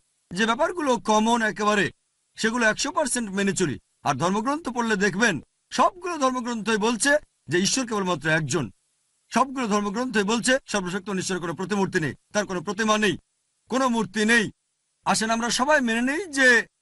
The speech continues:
এক আল্লাহর ইবাদত করব, যার কোনো প্রতিমূর্তি নেই, যার কোনো প্রতিমা নেই। সবগুলো ধর্মগ্রন্থই, হোক সেটা বেদ অথবা হোক বাইবেল অথবা কোরআন, সবাই বলছে যে সর্বশেষ ও চূড়ান্ত নবী মুহাম্মদ সাল্লাল্লাহু আলাইহি সাল্লাম।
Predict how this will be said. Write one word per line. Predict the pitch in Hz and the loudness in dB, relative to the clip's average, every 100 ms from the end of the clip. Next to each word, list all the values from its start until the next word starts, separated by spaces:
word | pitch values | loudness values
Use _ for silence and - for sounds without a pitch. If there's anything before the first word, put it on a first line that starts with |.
| _ _ _ _ _ | _ _ _ _ _
এক | 233 320 | 2 2
আল্লাহর | 339 262 233 247 | 0 0 0 2
ইবাদত | 233 226 220 - | 2 0 -2 0
করব, | 214 208 233 240 - _ - | 0 2 2 2 0 _ -2
যার | 202 208 | -2 0
কোনো | 214 | -4
প্রতিমূর্তি | 190 247 285 262 247 | -6 -8 -6 -4 0
নেই, | 240 247 240 _ | 2 2 -2 _
যার | 131 202 | -4 -2
কোনো | 208 202 | -2 -4
প্রতিমা | 214 262 311 277 | -4 -4 0 2
নেই। | 254 220 - _ _ _ _ _ _ _ | 2 2 -2 _ _ _ _ _ _ _
সবগুলো | - 285 349 381 | -2 0 -2 -8
ধর্মগ্রন্থই, | 285 247 240 214 240 247 262 247 226 - _ _ - | -2 0 0 0 0 0 2 2 0 -6 _ _ 0
হোক | 240 294 | 0 0
সেটা | 233 208 | -6 -4
বেদ | 175 214 233 202 - _ _ _ _ | 2 4 4 0 -12 _ _ _ _
অথবা | - 190 220 | -6 -2 2
হোক | 214 202 | 2 2
বাইবেল | 151 196 214 240 247 - | 2 2 4 2 0 -6
অথবা | - 220 269 | -6 -4 -6
কোরআন, | 214 214 233 190 - _ | -2 0 2 0 -6 _
সবাই | - 320 370 | -2 2 2
বলছে | 349 269 220 220 - _ - | 2 -4 -2 -2 -4 _ -12
যে | 147 | -8
সর্বশেষ | - 196 202 190 202 | -4 -4 -4 -4 -4
ও | 190 | -4
চূড়ান্ত | 190 262 320 320 | -2 -2 -2 -4
নবী | 240 214 190 | -4 -2 -2
মুহাম্মদ | 185 208 277 226 | 0 0 0 -4
সাল্লাল্লাহু | 196 175 170 165 | -4 -4 -2 -2
আলাইহি | 165 | -4
সাল্লাম। | 131 147 143 131 | -4 -2 0 -2